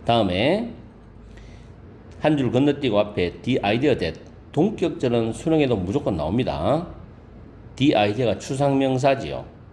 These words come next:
그리고 that은 동격 접속사고 뒤에 문장은 완전한 문장 구조를 취하고 있습니다.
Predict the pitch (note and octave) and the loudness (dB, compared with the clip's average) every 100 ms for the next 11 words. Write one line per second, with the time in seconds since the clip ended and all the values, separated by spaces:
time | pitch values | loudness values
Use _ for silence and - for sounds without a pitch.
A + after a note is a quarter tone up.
0 | - - - - A#2 A2 - - - C#3 | -20 -20 -10 -4 0 -2 -4 -14 0 0
1 | C#3+ A2+ G2 - B2+ C#3 C3+ A2 - B2 | 2 0 0 0 0 0 -2 -4 -2 -6
2 | B2+ D3+ - D#2+ D#2 A#2+ E2+ B1+ - - | -2 -4 -4 -6 0 2 2 -4 -12 -20
3 | - - A2+ B2 B2 A2+ G2 G2+ C#3+ D3 | -20 -6 0 0 0 0 0 2 0 -2
4 | E2+ E2+ F2 A#2 D3 D3+ F#2+ F#2 F2+ F2 | -4 -4 0 0 0 -2 -2 -2 -2 -2
5 | E2 F2 B2 D#3 - G#2 D2+ D2+ C#2+ - | -2 -2 -2 -4 -4 -4 -4 -8 -10 -12